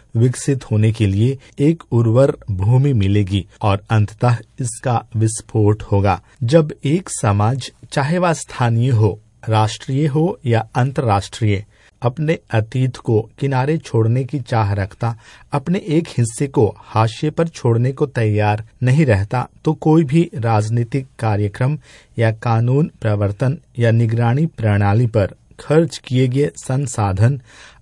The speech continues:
अनिश्चित काल तक शांति की गारंटी नहीं दे सकते हैं। यह मामला सिर्फ इसलिए नहीं है क्योंकि व्यवस्था के बाहर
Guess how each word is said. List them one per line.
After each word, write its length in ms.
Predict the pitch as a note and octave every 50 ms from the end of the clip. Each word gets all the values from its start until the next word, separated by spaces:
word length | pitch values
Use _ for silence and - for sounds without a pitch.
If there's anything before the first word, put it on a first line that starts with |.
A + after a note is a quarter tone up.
| _ -
अनिश्चित 600 | E3+ F3+ E3 C#3+ C3 A#2+ - - - E3+ E3 -
काल 360 | - _ - B2 A2 A#2 B2+
तक 260 | A2+ - A2+ G2 G2 - - -
शांति 560 | - - - - B2+ A#2+ B2+ A#2+ - D3 C3+
की 180 | C3 - D3+
गारंटी 720 | C#3 B2 A2 G2+ G2 G2 G2+ G#2 G#2 G#2 - B2 A#2 A2 - - _ _ _ _ -
नहीं 280 | A#2 A#2 A2+ G#2 C3 C3
दे 160 | A#2+ A2 G2+
सकते 400 | G2 - - G2 - - - A2+
हैं। 280 | G2+ G2+ G#2+ G#2+ G#2+ - _ _ _ _ _ _ -
यह 180 | B2+ D#3 C3+ A#2+
मामला 520 | A2 A2 G#2 G2+ G2+ G#2 A2+ A#2+ A#2+ - - -
सिर्फ 380 | - - - E3 E3+ D#3+ - - _ -
इसलिए 380 | B2 A2 - - C#3 D3 D#3+
नहीं 260 | C#3+ A#2 G2+ G2+ B2+ B2+
है 220 | G2+ G2 F2 - - _ _ _ _ _ _ _
क्योंकि 300 | - C3 C3+ B2+ - E3+
व्यवस्था 480 | C#3+ A#2+ A2 A2 A2 G#2+ - - - C#3+
के 140 | C#3 -
बाहर 400 | C3 G#2+ G#2 G2 F#2 A#2+ B2 -